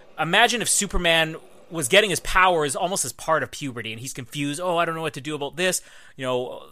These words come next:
there's a great episode in, um, I think it's this season, where he discovers his heat vision because he's kinda getting aroused by one of his teachers.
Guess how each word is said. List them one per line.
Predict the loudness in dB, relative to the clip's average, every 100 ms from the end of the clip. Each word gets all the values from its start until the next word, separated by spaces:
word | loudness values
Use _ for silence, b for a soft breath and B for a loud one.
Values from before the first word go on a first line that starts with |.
| -16
there's | -6 -6 -6 -12 -16 -14
a |
great | -8 -2 0
episode | 0 -2 -4 -4 -6
in, | -8 -8 -8 -8
um, | -6 -4 -4 -8 -16 -20 -20 -20 -20 -16 -8
I |
think | -4 -4
it's | -2
this | 0
season, | 0 -2 -2 -2
where | -2
he | -4 -4
discovers | -6 -4 -2 -4
his | -6 -6
heat | -8 -4
vision | -4 -2 -4
because | -6 -4 -4 -4 -8 b b b
he's | -10 -6 -6 -6 -8
kinda | -4 -2
getting | -2 -2
aroused | 0 2 4 4 2
by | 0
one | 2 -2
of |
his | -4
teachers. | -4 -2 2 2 0